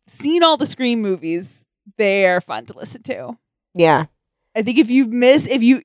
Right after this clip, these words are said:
Speaker 1: if you haven't watched Scream Five, you gotta watch Scream Five to fully get it. But
Speaker 2: <laughs>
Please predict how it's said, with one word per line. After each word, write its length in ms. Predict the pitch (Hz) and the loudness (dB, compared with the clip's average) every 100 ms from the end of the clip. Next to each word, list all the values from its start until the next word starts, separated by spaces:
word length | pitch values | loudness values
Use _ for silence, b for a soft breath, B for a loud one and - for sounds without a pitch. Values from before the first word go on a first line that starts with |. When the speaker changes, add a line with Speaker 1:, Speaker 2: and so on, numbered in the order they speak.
| - | -6
Speaker 1:
if 120 | 208 | -2
you 140 | 226 254 | 2 4
haven't 300 | 269 294 294 | 4 2 2
watched 200 | 269 - | 0 0
Scream 240 | 254 254 | -4 -4
Five, 280 | 233 214 196 | 2 2 2
you 60 | 180 | 0
gotta 180 | 190 185 | 2 4
watch 180 | 180 - | 2 0
Scream 220 | 190 175 | -10 -10
Five 300 | 175 143 156 | -6 -6 -6
to 80 | - | -12
fully 240 | 160 175 | -14 -12
get 160 | 143 98 | -12 -12
it. 140 | 151 - _ - | -12 -14 _ -14
But 240 | 139 - _ _ _ _ | -12 -14 _ _ _ _
Speaker 2:
<laughs> 100 | - | 2